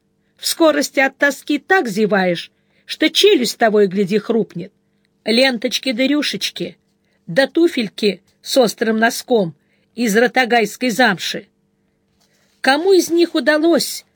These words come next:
при храпящем в другом крыле законном муже с лейтенантиком перепихнуться и вовремя его в окошко выпроводить, чей муженек к праздникам непременно получит повышение,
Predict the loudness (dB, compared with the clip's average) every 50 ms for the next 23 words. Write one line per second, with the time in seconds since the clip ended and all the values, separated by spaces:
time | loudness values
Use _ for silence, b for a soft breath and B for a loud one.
0 | _ _ _ _ _ -2 0 0 0 0 0 0 0 0 0 0 0 0 0 -2
1 | -2 0 0 -2 -2 -2 -2 -2 -2 0 0 -2 -2 -2 -4 -2 0 0 2 2
2 | 2 0 0 0 -2 -2 -2 0 -2 0 0 0 0 0 0 0 0 0 -2 -2
3 | -2 -4 -4 -6 b b b b b b b -2 0 2 2 2 0 0 0 0
4 | 0 0 0 -2 -2 -2 -4 -2 -2 -2 -2 -2 0 -2 -2 0 -2 -4 -4 -2
5 | -2 -2 -2 -2 -6 -10 -12 -12 -12 b b b b b b b b b b 0
6 | 0 2 2 2 4 4 4 4 4 2 4 4 4 2 2 2 2 0 0 0
7 | -2 0 0 -2 -2 -2 -2 -4 -2 0 0 0 -2 -2 -6 -8 -8 -8 -12 -14
8 | -18 -20 -20 _ _ _ _ b b b b b b b 2 4 4 4 4 2
9 | 0 2 2 2 2 2 0 0 -2 -6 -6 -2 0 0 0 0 -2 -4 -6 -4
10 | -2 -2 -2 -2 -4 b b b b 0 0 0 2 0 -2 -2 0 0 0 0
11 | 0 -2 -2 -2 0 -2 0 0 -2 -2 -2 -2 -4 -2 -4 -4 -2 -2 0 0
12 | 2 2 2 2 2 0 -2 -4 -8